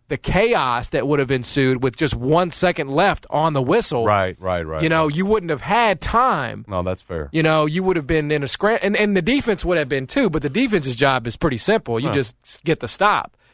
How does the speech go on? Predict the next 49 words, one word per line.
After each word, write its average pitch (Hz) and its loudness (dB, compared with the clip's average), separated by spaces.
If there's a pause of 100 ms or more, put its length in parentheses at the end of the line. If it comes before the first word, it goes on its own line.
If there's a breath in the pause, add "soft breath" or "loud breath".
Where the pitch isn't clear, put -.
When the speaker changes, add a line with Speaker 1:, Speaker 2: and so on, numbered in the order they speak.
(120)
Speaker 1:
You 151 -6
know, 143 4
it's 143 0
the 143 0
offense 185 0
that's - -16
gotta 139 0
actually 131 -2
draw 135 0
something 135 -2
up, 131 -4
get 151 2
everybody 139 2
on 131 0
the 123 -6
line. 131 0
It's 120 -6
like, 131 -2
there 185 2
could 180 0
have 147 -2
been 143 0
a 117 -2
false 123 0
start, 202 2
there 156 -4
could 151 -2
have 135 -2
been 131 -2
illegal 127 0
formation, 175 0
there 156 0
could 160 -2
have 135 -2
been 135 0
a 123 -2
million 170 2
different 147 -2
things 160 0 (360 soft breath)
that 143 0
would 160 0
have 143 -4
probably 180 2
<laughs> - 0
happened 196 0
based 170 0
on 170 0
the 143 0
cha-, 127 -6